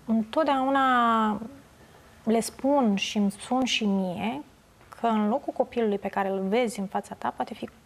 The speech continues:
propriul tău copil. Lucrând pe secția de anestezie, terapie intensivă, eu am văzut, uh, suferința părinților care își pierd copilul. Este, nu poate fi comparată cu nimic.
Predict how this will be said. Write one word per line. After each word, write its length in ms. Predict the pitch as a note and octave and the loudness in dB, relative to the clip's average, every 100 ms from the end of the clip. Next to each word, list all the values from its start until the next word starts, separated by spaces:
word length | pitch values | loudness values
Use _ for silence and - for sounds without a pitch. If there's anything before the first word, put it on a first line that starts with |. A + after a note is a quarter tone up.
| - | -16
propriul 300 | - - A3 | -14 -10 -8
tău 100 | G#3 | -8
copil. 300 | - - - - - - - - - - - - - - - - - - - - - - - - - - - - | -8 -14 -18 -20 -20 -20 -20 -20 -20 -20 -20 -20 -20 -20 -20 -20 -20 -20 -20 -20 -20 -20 -20 -20 -20 -20 -20 -8
Lucrând 560 | - A3+ A3+ B3 D#4+ F#4+ | -2 -2 -2 -2 0 -2
pe 160 | - C4 B3+ A#3 G#3+ G3+ G#3 G3+ | 0 0 2 0 -2 -4 -6 -8
secția 400 | - C4 - B3+ | -6 -8 -4 -4
de 80 | A3+ | -2
anestezie, 500 | G#3+ G#3 A3 B3 A#3+ | -2 -2 -4 -6 -4
terapie 320 | A3 G#3 A#3+ | -6 -6 -6
intensivă, 480 | B3 A3 G#3+ C4+ B3+ | -4 -4 -4 -4 -4
eu 180 | B3+ | -2
am 80 | B3+ | -2
văzut, 380 | A#3+ A#3+ C4 - | -2 -2 -4 -2
uh, 60 | B3 A3+ G#3+ - - - - | 0 0 0 -2 -4 -6 -8
suferința 540 | B3 A#3+ B3 B3 A#3 - | -8 -4 -2 0 0 -2
părinților 400 | A3 A#3 A3 G3+ | -2 -2 -4 -6
care 140 | - | -8
își 100 | F#3 | -12
pierd 180 | F#3 - | -14 -16
copilul. 300 | - - - - - - - - - - - - - - - - - - C4+ | -18 -18 -20 -20 -20 -20 -20 -20 -20 -20 -20 -20 -20 -18 -18 -20 -14 -4 -2
Este, 640 | B3+ - C4+ C4 B3+ C4 C4 B3 - - - - - - - | -4 -6 -4 -2 -2 -4 -6 -10 -16 -20 -20 -20 -20 -20 -8
nu 200 | C4 C#4 | -2 0
poate 220 | B3 G#3+ | 0 -2
fi 120 | B3+ | -6
comparată 380 | - G#3+ G#3+ - | -4 -4 -6 -10
cu 80 | - | -12
nimic. 360 | F#3 F#3 - | -12 -12 -16